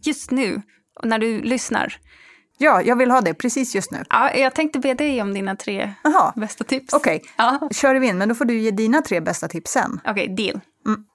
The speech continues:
Speaker 2: Tips nummer ett. Mödrarnas söndag av Graham Swift. Eh,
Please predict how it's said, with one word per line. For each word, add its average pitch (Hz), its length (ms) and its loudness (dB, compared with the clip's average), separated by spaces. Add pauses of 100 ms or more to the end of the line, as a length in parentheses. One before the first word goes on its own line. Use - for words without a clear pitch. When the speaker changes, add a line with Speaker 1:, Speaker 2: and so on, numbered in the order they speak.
Speaker 2:
Tips - 260 -2
nummer 247 160 4
ett. - 260 -8 (960)
Mödrarnas 220 1040 4
söndag 175 520 0
av 175 240 -2
Graham 180 420 -2
Swift. - 580 -8 (340)
Eh, 185 300 -2